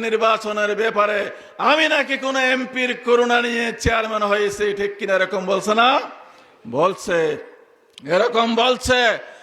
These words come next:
আপনাদের কাছে আজকে পরিষ্কার করতে চাই, আমি প্রথমবার যখন দুই হাজার তিন সালে নির্বাচন করতেছি, তখন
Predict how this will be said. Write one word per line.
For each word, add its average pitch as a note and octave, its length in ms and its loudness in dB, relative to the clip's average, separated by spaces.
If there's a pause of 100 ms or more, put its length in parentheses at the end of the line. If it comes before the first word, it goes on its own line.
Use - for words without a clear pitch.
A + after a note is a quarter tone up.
(100)
আপনাদের B3 500 2
কাছে A#3 240 -2
আজকে A3+ 280 -2 (140)
পরিষ্কার B3 580 2
করতে A3+ 320 -6
চাই, G#3 300 2 (440)
আমি C#4 240 4 (180)
প্রথমবার D4 720 4
যখন C#4+ 380 2 (400)
দুই A#3 160 4
হাজার C#4 340 4 (140)
তিন D4+ 240 0
সালে C#4+ 360 4 (640)
নির্বাচন C#4 840 4
করতেছি, C4 580 0 (420)
তখন A#3 320 2